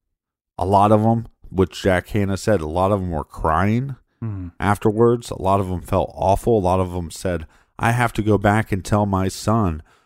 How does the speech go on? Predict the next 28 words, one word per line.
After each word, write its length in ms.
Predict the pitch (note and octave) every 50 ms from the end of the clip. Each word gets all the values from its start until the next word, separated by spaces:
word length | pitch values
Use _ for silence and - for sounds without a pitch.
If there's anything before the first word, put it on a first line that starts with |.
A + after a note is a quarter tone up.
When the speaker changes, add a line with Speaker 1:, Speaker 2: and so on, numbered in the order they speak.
| _ _ _
Speaker 1:
or 520 | - - F#2+ F#2+ G2 G2+ G2 F#2+ F#2 F2+ - - _ - -
my 160 | - G#2 G#2
daughter, 520 | G2 F2+ G2+ F#2+ G#2+ A2 G2+ D#2+ D2 - - -
I 140 | F#2+ F#2+ G2+
killed 580 | - - - - - G#2 G2+ F#2+ G2 F#2+ F2+ - - -
a 120 | F2+ F#2
lion. 580 | F#2 F2+ G2 G#2 G#2+ G2 E2 D2 D2 D2 D2 - - - _ _ _ _ _ -
I 160 | F2+ F#2+ G2+
Speaker 2:
Mm. 100 | F#2+ F2+
Speaker 1:
killed 280 | F2 G#2 G2 F#2+ F#2+ E2+
a 40 | D#2+
tiger." 560 | - - G2 F2 F#2 F2+ D#2+ D#2+ - - - _ _ _ -
Speaker 2:
Mm. 320 | A2 G2+ F#2+ F2+ E2+ E2 - _ _ _ _ _ _ _ _ _ _ -
Speaker 1:
Now, 340 | F#2 F#2+ G2+ F#2+ F2 E2+
did 220 | E2 - G2 F2 D#2+
one 200 | E2+ G2+ G#2+ A2
of 120 | A2 G2+
those 420 | G2+ G2 G2 G2+ G2+ G2+ G2+ A2 A#2
guys 640 | G#2+ - - F2+ E2+ F2 F#2 G2 G#2 G#2+ - -
go 240 | - - F2+ F2 F2+
to 120 | - - F#2
the 80 | F2+
bar, 300 | F2 F2+ F2 F2+ F#2+ G2 G2
get 180 | F#2 G2 F2
drunk, 580 | - - - F2 F#2 G2 A2 A2+ - - - - _ _
and 140 | F#2+ F2 E2+
instead 480 | E2+ E2 - - - - G#2+ G2+ G2 G#2
of 280 | G#2 G#2 G2 F#2+ -